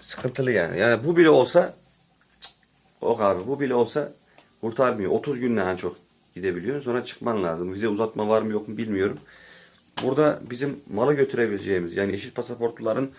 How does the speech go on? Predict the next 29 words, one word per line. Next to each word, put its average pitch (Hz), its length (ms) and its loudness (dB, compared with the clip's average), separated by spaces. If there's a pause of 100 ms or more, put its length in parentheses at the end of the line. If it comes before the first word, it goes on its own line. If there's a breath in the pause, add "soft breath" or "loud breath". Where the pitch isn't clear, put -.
(380 loud breath)
malı 110 240 4
götürebileceği 123 760 0 (260)
orada, 123 400 0 (640 loud breath)
e, 95 300 2
belli 110 180 2
ülkeler 127 400 2
var. 127 140 -2
Oradan 127 240 4
malı 120 200 4
götürmenizi 123 500 2
tavsiye 113 400 2
ederim. 101 280 2 (180)
Mesela 101 260 0
Tayland. 120 440 2 (840 loud breath)
E, 92 340 2
doksan 143 360 2
günde 135 220 4
bir 120 80 2
giriş 123 280 -2
çıkış - 200 -8
yaparak 123 420 2
gir 127 120 -2
çık, - 280 -8
gir 127 140 0
çık, - 240 -8
gir 127 120 -2
çık. 127 220 -8
Ne 135 80 2
yaparsınız? 117 640 2